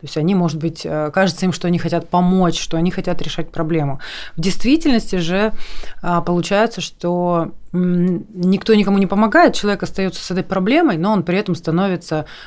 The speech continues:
а, звездой всего мира, да. И вот эта слава в его состоянии таком, а, скажем, ну, не очень хорошем, она ему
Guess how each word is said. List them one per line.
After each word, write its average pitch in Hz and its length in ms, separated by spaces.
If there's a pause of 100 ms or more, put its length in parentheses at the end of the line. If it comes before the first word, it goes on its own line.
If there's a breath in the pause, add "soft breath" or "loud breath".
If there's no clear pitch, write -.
(120 loud breath)
а, 165 180
звездой 170 400
всего 170 320
мира, 135 280
да. 160 220
И 175 180
вот 165 120
эта 165 140
слава 202 520
в 147 60
его 170 380 (400 loud breath)
состоянии 226 720
таком, 160 560
а, 147 240
скажем, 147 440
ну, 165 220 (260 loud breath)
не 190 120
очень 175 420
хорошем, 156 600
она 196 240
ему 185 400